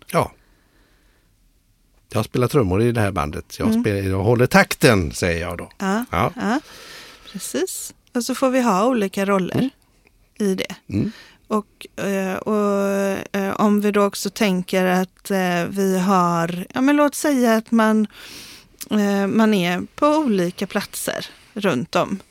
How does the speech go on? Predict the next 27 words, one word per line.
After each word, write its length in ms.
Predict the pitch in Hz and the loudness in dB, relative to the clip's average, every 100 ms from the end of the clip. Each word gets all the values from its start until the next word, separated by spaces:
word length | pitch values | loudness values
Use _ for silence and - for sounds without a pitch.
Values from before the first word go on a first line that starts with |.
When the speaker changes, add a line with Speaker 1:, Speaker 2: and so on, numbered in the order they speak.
| - | 0
Speaker 1:
Mm. 260 | 123 190 214 - _ | 4 4 2 -4 _
Speaker 2:
Eh, 680 | 220 190 180 180 - 180 180 196 - | -6 -2 -2 -4 -4 -6 -6 -8 -10
så 180 | - 208 | -6 -2
att 220 | 190 - | -2 0
man 180 | 202 190 | 0 2
har 260 | 190 226 | 2 2
möten 640 | 262 269 220 - - 175 175 | 2 2 2 -2 -4 -4 -2
virtuellt 760 | 180 175 - 170 - 175 - - | -2 -4 -4 -4 -4 -6 -10 -6
eller 200 | 190 180 | -4 -4
att 220 | 175 - | -4 -6
man 180 | 190 185 | -4 0
har 340 | 208 247 247 | 2 2 2
faktiskt 480 | - 202 - - - | -2 -6 -8 -10 -6
en 180 | 170 170 | -4 -4
del 380 | 175 165 165 | -4 -4 -4
av, 420 | 170 160 156 165 - | -4 -2 -4 -6 -8
upp-, 320 | 185 - - | -8 -8 -14
av 260 | - 170 165 | -8 -6 -6
teamet 560 | - 202 160 156 165 | -6 -4 -4 -4 -6
som 260 | - 190 180 | -6 -4 -2
är 300 | 160 220 262 - | 0 0 0 2
A 320 | 247 160 - | 2 2 -2
I. 360 | - - 185 196 | -6 -4 -2 -2
Speaker 1:
Mm. 240 | 107 117 170 - - - - _ | 4 4 2 -4 -20 -20 -20 _
Speaker 2:
Eh, 600 | 214 190 185 190 - - - - - | -6 -4 -4 -6 -8 -10 -12 -16 -14
så 160 | - - | -8 -2
att, 420 | 202 208 - - | 0 -2 -4 -16